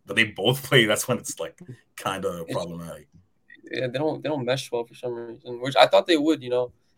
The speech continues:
Speaker 2: having, like, I feel like having Cat out on the perimeter and just Gobert, like, and, like, like, how everyone thought it would, that it would be, but it just
Speaker 1: It's just too, it's just not enough spacing, man, with the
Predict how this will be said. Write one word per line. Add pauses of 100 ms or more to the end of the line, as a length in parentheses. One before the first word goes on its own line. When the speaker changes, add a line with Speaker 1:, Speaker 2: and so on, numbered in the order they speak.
(420)
Speaker 2:
having,
like,
I
feel
like
having
Cat
out
on
the
perimeter
and
just (640)
Gobert,
like,
and,
like, (480)
like,
how
everyone
thought
it
would,
that (140)
it
would
be,
but (1080)
it
just (220)
Speaker 1:
It's
just
too,
it's
just
not
enough
spacing,
man, (220)
with
the